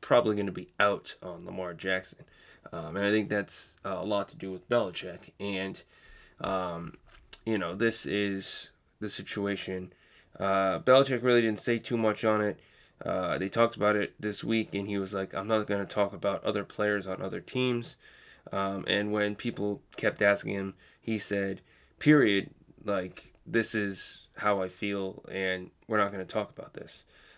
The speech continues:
Um, and so I think we're gonna kind of switch gears for a second, but kind of tail end, bring this, uh, to something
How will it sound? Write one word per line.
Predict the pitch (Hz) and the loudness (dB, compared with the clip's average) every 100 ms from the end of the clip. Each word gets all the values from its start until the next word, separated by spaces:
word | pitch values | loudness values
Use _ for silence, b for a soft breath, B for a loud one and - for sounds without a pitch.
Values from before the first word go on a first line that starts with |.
| b | b
Um, | 85 78 82 80 - | -8 -6 -6 -10 -10
and | 92 90 87 | -8 -6 -6
so | - 95 92 92 92 - b b b b b b b _ | -4 0 0 0 -4 -12 b b b b b b b _
I | 131 | 4
think | 143 - 170 165 - - - - _ | 6 8 8 8 2 -14 -16 -20 _
we're | - 139 | 0 4
gonna | 135 135 123 120 110 - _ - | 6 8 8 6 4 -2 _ 0
kind | 127 123 | 4 6
of | 113 110 - - - _ - | 6 2 -6 -16 -20 _ -14
switch | - - 139 135 - | -8 -4 0 0 0
gears | 123 120 113 | 4 6 6
for | - 113 | 4 0
a | 107 | 2
second, | - 107 104 98 | 2 0 0 -4
but | 101 - | -6 0
kind | 117 110 | 2 4
of | 104 - b b b b b - | 2 -4 b b b b b -6
tail | 131 127 117 | 2 4 4
end, | 117 117 107 - - - | 2 0 -4 -12 -18 -14
bring | 127 120 120 | 0 4 4
this, | 117 110 - - - | 2 0 -6 -10 -6
uh, | 98 95 90 - | -2 -2 -4 -6
to | - | -8
something | 104 120 107 107 98 | -2 -2 0 0 -2